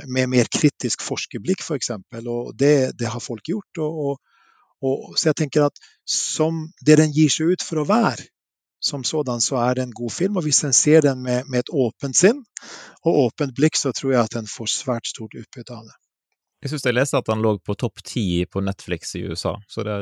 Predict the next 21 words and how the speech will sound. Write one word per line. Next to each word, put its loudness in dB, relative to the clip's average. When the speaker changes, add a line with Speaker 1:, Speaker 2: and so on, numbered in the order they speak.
Speaker 2:
er -2
det -2
jo -4
relativt -4
mange -4
som -10
har -6
sett -10
den, -6
tydeligvis. -10
Speaker 1:
Ja, 2
filmen 2
har 2
vært 0
en -6
suksess, 2
eh, -2
blant, -2
eh, -2
ikke -6
sant, -8